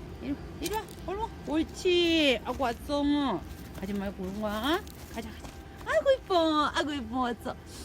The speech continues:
가지 말고 거기 있어. 양이야. 어, 물어, 물어.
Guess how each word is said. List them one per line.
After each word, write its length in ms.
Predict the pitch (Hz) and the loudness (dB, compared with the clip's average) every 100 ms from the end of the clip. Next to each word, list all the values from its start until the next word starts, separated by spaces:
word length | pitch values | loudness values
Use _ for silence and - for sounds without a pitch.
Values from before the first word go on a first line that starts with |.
| - | -6
가지 260 | - 269 285 | 0 2 4
말고 380 | 240 294 277 233 | 6 6 4 2
거기 220 | 262 240 | 2 2
있어. 180 | 240 226 - - | 0 -6 -6 0
양이야. 440 | 370 480 554 508 277 - - | 4 6 8 6 4 -8 -10
어, 80 | - - - | -10 -12 -4
물어, 200 | 285 359 - | 0 0 0
물어. 160 | 294 | 0